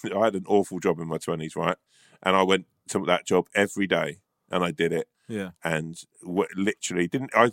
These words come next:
Speaker 1: I can't even remember. I enjoyed weekends. I enjoyed the evenings out, but I, I didn't do anything or achieve anything from twenty to thirty at all. I literally was just, like, pub and work. That was my whole life. Like, Isobar, <laughs> literally,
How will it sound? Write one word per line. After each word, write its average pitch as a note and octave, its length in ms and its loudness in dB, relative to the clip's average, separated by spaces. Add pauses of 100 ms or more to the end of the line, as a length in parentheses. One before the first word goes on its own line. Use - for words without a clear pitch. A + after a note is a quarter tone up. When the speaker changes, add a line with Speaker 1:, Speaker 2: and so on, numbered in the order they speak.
Speaker 1:
I A#2 40 2
can't C#3+ 240 2
even B2 160 -2
remember. A2 400 0
I A2 80 6
enjoyed B2+ 400 2
weekends. A2 480 2
I G2+ 180 2
enjoyed G2 320 0
the G2 80 -4
evenings F2 380 -2
out, E2+ 200 -4
but F2+ 100 -6
I, F#2 140 4 (400)
I - 60 2
didn't A2+ 220 0
do A2 160 6
anything F#2+ 320 0
or F#2+ 80 2
achieve F#2 340 0
anything F2+ 300 -4
from F2 180 -8
twenty E2+ 300 -2
to - 140 -10
thirty E2 440 -4
at - 160 -10
all. F2+ 160 -2
I F2+ 160 -2
literally F#2+ 420 -2
was F2 120 -2
just, - 180 -6
like, F2+ 240 -4
pub G2+ 320 2 (240)
and F2+ 160 -2
work. E2 380 -4
That F2+ 140 -4
was F2 120 -6
my F2+ 180 -4
whole F2 220 0
life. D#2+ 320 -6 (580)
Like, E2 360 -4 (260)
Isobar, G2 560 2 (340)
<laughs> - 340 -20
literally, F2 640 -2